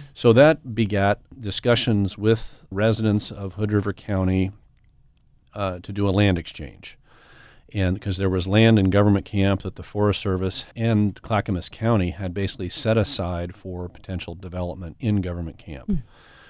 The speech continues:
Speaker 1: It's actually in the government camp, uh, development zone, so it's in their comp plan and so forth, but it was land that was owned by the Forest Service. And, um,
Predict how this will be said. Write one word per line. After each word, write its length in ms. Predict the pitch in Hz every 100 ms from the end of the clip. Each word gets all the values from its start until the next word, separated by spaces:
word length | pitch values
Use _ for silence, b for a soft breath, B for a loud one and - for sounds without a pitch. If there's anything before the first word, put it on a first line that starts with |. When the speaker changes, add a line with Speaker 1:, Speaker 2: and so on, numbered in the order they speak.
| b b -
Speaker 1:
It's 180 | 104 104
actually 280 | 104 98
in 300 | - 113 107
the 80 | 98
government 420 | 95 98 98 90
camp, 400 | - 101 92 92 - -
uh, 120 | 98
development 600 | 82 90 95 95 98 92 90
zone, 400 | 98 95 95 95
so 100 | 95
it's 120 | 87
in 100 | 95
their 140 | 90 90
comp 320 | - 95 -
plan 400 | - 90 90 92
and 120 | 87
so 200 | - 87
forth, 300 | - 90 85
but 100 | 92
it 60 | 87
was 180 | 95 92
land 300 | 98 95 95
that 60 |
was 180 | 95 -
owned 240 | 113 110 104
by 120 | 90
the 80 | 87
Forest 420 | - 101 98 92
Service. 520 | - 80 - - - -
And, 300 | 87 87 87
um, 340 | 87 85 87